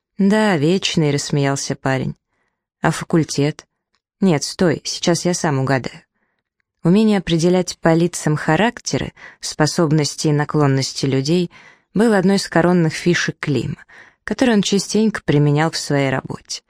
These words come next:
«История, философия или ботаника», — сказал он после короткого размышления. «Ты почти все угадал, мои любимые науки».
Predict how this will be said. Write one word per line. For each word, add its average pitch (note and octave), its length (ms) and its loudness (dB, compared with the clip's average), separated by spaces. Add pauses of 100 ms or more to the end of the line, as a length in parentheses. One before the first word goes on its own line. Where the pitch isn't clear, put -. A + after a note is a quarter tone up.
(540)
«История, A#3 560 2
философия D#3 880 0
или E3+ 140 2
ботаника», — C3+ 760 0 (300)
сказал D#3+ 400 2
он D3+ 100 0
после D#3 320 -2
короткого D3 560 0
размышления. D3 800 -2 (1040)
«Ты - 80 -6
почти - 380 -2
все G#3+ 220 -2
угадал, E3 480 4
мои D3 240 2
любимые C#3 440 2
науки». B2 580 -4